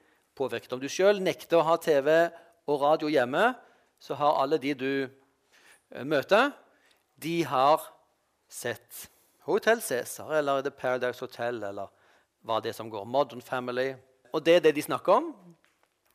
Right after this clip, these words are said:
Det er det de, de er preget av. Du kan ikke velge om du vil bli påvirket, så spesielt setter du deg foran T V-en, så kan du ikke velge om du vil bli påvirket. Du kan kun velge hvordan. Og hvordan vil du bli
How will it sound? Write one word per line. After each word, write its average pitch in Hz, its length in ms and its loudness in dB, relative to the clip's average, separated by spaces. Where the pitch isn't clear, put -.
Det 143 80 -4
er 143 60 0
det 139 140 -2
de, 131 140 0
de 123 100 -4
er 123 60 -4
preget 117 380 -6
av. 240 180 -2
Du - 80 -16
kan 139 140 -8
ikke 175 100 -6
velge 143 300 2
om 165 180 2
du 165 80 0
vil 165 140 2
bli 170 100 2
påvirket, 175 640 4
så 156 160 -8
spesielt 156 480 -4
setter - 340 -4
du 165 80 2
deg 175 100 2
foran 175 220 2
T 165 160 4
V-en, 226 300 4
så - 160 -20
kan 147 160 -2
du 139 80 -12
ikke 143 100 -8
velge 127 240 0
om 127 100 -6
du 123 120 -8
vil 117 100 -8
bli 117 80 -8
påvirket. 117 380 -12
Du - 20 -20
kan 123 160 -12
kun 135 360 -8
velge 113 420 -4
hvordan. 101 460 -10
Og 120 100 -14
hvordan 113 500 -10
vil 117 200 -12
du 120 120 -10
bli 113 300 -16